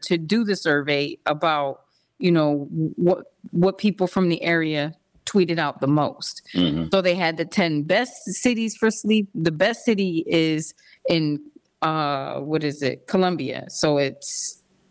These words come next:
Speaker 1: it's Cali, Colombia. And Cairo, Egypt is third. Manila, Manila, the Philippines, that's second. So Rochester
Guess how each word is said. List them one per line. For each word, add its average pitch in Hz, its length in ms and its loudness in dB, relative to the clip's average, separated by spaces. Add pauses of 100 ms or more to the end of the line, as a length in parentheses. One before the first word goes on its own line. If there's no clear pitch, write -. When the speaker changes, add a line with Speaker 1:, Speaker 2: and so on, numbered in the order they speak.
(100)
Speaker 1:
it's - 640 -4
Cali, 170 880 -2
Colombia. 165 580 -4 (440)
And 147 560 0 (280)
Cairo, 180 460 0
Egypt 185 480 -2
is 175 160 0
third. 165 540 0 (120)
Manila, 175 800 2 (220)
Manila, 190 560 2
the 175 120 -2
Philippines, 175 720 0 (220)
that's 160 340 -2
second. 156 420 -4 (460)
So 151 720 -2 (160)
Rochester 170 840 2